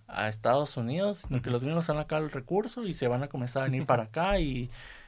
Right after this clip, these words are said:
Speaker 1: poco a poco todo se va a ir cerrando el círculo y vamos
Speaker 2: Ujú.
Speaker 1: a, ta-, tal vez yo ya no lo mire, tal vez lo vean
Speaker 2: Seguramente
Speaker 1: mi-,
Speaker 2: no.
Speaker 1: tal vez lo vean mis
Speaker 2: Ni yo
Speaker 1: nietos,
Speaker 2: tampoco.
Speaker 1: babados, pero...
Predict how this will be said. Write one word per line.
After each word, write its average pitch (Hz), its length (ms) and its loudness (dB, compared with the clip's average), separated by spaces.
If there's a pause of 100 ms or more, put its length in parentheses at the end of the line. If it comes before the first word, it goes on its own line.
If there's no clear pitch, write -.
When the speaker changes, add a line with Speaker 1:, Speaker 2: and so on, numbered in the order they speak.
(260)
Speaker 1:
poco 214 220 2
a 202 40 2
poco 202 240 2
todo 185 220 2
se 170 140 2
va 147 80 2
a 151 40 4
ir 147 80 2
cerrando 135 380 2
el 127 60 0
círculo 135 420 2
y 110 100 2
vamos 117 380 -2
Speaker 2:
Ujú. - 40 2
Speaker 1:
a, - 260 -4 (800)
ta-, - 200 -2
tal 113 160 4
vez 123 160 6
yo 135 100 4
ya 135 60 4
no 135 120 2
lo 117 80 0
mire, 156 440 0
tal 123 160 -2
vez 120 100 0
lo 123 100 0
vean 120 40 2
Speaker 2:
Seguramente 196 380 8
Speaker 1:
mi-, 151 60 6
Speaker 2:
no. 123 140 2 (280)
Speaker 1:
tal 120 140 4
vez 131 120 8
lo 143 80 6
vean 147 240 6
mis 135 100 2
Speaker 2:
Ni 139 80 2
yo 139 60 6
Speaker 1:
nietos, 147 320 6
Speaker 2:
tampoco. 117 160 4
Speaker 1:
babados, 160 320 0
pero... 113 440 0